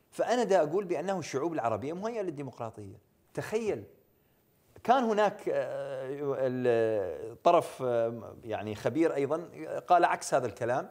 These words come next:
وهذا متوقع لأنه برنامج حواري. لكن الذي لم أتوقعه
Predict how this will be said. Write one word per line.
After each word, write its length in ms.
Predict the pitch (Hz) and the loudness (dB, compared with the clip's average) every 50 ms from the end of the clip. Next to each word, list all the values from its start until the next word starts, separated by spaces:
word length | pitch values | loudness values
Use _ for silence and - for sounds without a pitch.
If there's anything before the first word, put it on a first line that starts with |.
| - - - | -14 -2 0
وهذا 220 | 214 226 254 240 | 2 2 4 2
متوقع 480 | 220 214 208 233 233 196 - - 143 147 | 2 2 4 6 6 6 6 4 0 0
لأنه 260 | 180 190 190 185 180 | 0 0 0 0 0
برنامج 360 | 170 160 156 160 156 139 123 | 2 2 4 4 2 2 0
حواري. 400 | - - 127 117 107 101 98 104 - - - _ - - - _ - | -4 -2 0 2 2 2 0 -2 -10 -16 -20 _ -20 -20 -20 _ 0
لكن 220 | 139 143 143 180 | 0 2 2 2
الذي 200 | 160 160 151 151 | 0 0 0 2
لم 180 | 147 185 254 302 | 2 0 0 0
أتوقعه 720 | 294 254 - 240 190 160 127 - 135 113 101 110 - - | -2 2 4 4 4 4 4 4 2 2 2 2 -2 -4